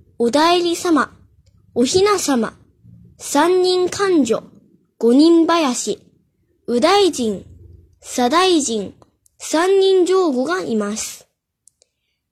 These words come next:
ひな人形には、お内裏様、お雛様、三人官女、五人林、右大臣、左大臣、三人上御がいます。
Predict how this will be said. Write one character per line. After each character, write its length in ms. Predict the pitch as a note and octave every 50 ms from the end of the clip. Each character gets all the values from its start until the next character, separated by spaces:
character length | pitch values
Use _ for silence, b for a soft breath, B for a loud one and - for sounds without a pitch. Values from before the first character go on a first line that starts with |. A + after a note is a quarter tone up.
| _ _ _
ひ 200 | _ - - B3+
な 160 | C4+ D4+ F4 F#4
人 280 | G4 G#4 G#4+ G#4+ G#4
形 240 | G4 F4+ E4 D4+ C#4
に 120 | B3+ B3 A#3+
は、 320 | A3 A3 G#3+ G#3 A3 A#3+ _ _ _ _ _ -
お 100 | A3+ A#3+
内 320 | A#3+ D4+ E4 F4+ F#4 F#4 F4+
裏 140 | F4+ E4+
様、 340 | E4 - F4+ E4 C#4 A3+ - _ _ _ _ _ _ _ _ _ _ _ -
お 100 | A#3 A3+
雛 320 | - - F#4 G4+ G#4 F#4+
様、 360 | E4+ - C#4 A#3 A3 G3+ - _ _ _ _ _ _ _ _ _ _ _ _ _
三 400 | - - - C#4 D4+ E4 F4 F4+
人 260 | F4+ F4+ F4+ F4+ F4
官 320 | - - G4 G4 F#4+ F4+ D4
女、 180 | A#3+ A3+ - - - _ _ _ _ _ _ _ _ _ -
五 160 | - A#3 A#3+
人 340 | B3+ C#4 D#4 E4+ F4 F4 E4+
林、 520 | F#4 F4 E4+ D#4 C4+ A#3+ - - G#3 - - _ _ _ _ _ _ _ _ _ _ _ _ _ -
右 140 | A#3 A#3+ B3
大 320 | E4+ G4+ A4 G#4+ F#4+ D4+
臣、 320 | C4 - A3+ G#3+ F#3+ - _ _ _ _ _ _ _ _ _ _ _ _ _
左 220 | - - B3+ B3
大 340 | B3 E4 F4+ F#4 F4+ D#4 B3+
臣、 300 | B3+ A#3+ A#3 G#3+ G3+ - _ _ _ _ _ _ _
三 480 | - - - - D#4+ F4 F#4+ G4 G4 G4
人 240 | G4 G4 G4 F#4+ F#4
上 240 | G4+ G4+ G4 F4+
御 140 | C#4+ C#4 C#4
が 240 | D4 F4+ G4 G4+ -
い 80 | - A#3
ま 180 | G#3+ G#3+ G#3+
す。 200 | G#3+ - - -